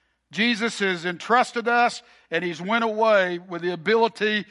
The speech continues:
to ministering, to minister to those around us. Man, that's awesome. That ought to excite you today. But something that really got me really going today, you see, this is how the Lord is.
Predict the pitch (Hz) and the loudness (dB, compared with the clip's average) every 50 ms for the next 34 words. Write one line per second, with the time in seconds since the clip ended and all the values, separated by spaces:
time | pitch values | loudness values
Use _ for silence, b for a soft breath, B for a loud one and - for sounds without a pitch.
0 | B B B - - 170 165 175 202 214 214 208 - - - 208 202 196 202 180 | B B B -8 -8 -6 -4 -2 -2 0 0 -2 -2 -4 -6 -6 -6 -6 -8 -12
1 | - - - 180 175 - - 180 190 214 220 214 - - 208 202 180 180 170 185 | -12 -8 -6 -6 -6 -8 -10 -6 -4 -2 -2 -2 -2 -2 -4 -4 -4 -4 -4 -2
2 | 196 202 196 185 156 170 180 170 180 185 185 185 180 175 160 165 170 170 165 151 | 0 0 0 -2 -4 -8 -6 -4 -2 0 0 0 -2 -2 -4 -4 -2 0 -2 -2
3 | 147 - - - _ _ _ _ _ _ _ _ _ _ _ _ _ _ _ _ | -4 -8 -14 -20 _ _ _ _ _ _ _ _ _ _ _ _ _ _ _ _
4 | _ _ _ _ _ _ _ _ _ _ _ - 160 170 175 165 175 175 - 170 | _ _ _ _ _ _ _ _ _ _ _ -4 -2 0 0 0 -2 -2 0 0
5 | 170 180 180 - - 151 135 120 120 135 - 160 165 170 170 170 175 170 156 - | 2 2 0 -2 -6 -10 -14 -16 -18 -10 -4 -2 0 2 4 4 2 2 -2 -2
6 | - 180 180 180 175 - - 180 175 156 156 151 165 175 180 175 170 156 143 120 | 0 0 0 0 -2 -6 -10 -10 -8 -8 -8 -4 0 0 0 0 0 -4 -8 -12
7 | _ _ _ _ _ _ _ _ _ _ _ _ _ _ _ _ _ - 175 170 | _ _ _ _ _ _ _ _ _ _ _ _ _ _ _ _ _ -8 -8 -2
8 | - - 254 269 - 233 214 190 190 185 170 202 226 226 214 185 214 214 202 196 | 0 2 2 2 0 -2 -2 -2 -4 -2 0 2 2 2 4 4 2 2 2 -2
9 | 202 208 202 190 170 170 175 190 196 190 185 175 165 180 190 196 185 - 170 165 | -6 -6 -6 -6 -6 -6 -6 -6 -6 -6 -6 -6 -4 -4 -4 -4 -6 -8 -6 -4
10 | 170 180 185 190 185 180 - _ _ _ _ _ _ _ _ _ _ _ - 170 | -2 -2 -2 -2 -4 -8 -12 _ _ _ _ _ _ _ _ _ _ _ -14 -8
11 | - 240 247 233 269 262 214 240 208 - 233 233 226 214 202 196 190 202 202 202 | -4 -2 0 0 0 -2 -2 -6 -2 2 4 4 4 4 2 0 -2 -2 -2 -2
12 | 190 185 175 165 156 143 - - | -2 -4 -6 -8 -10 -14 -16 -20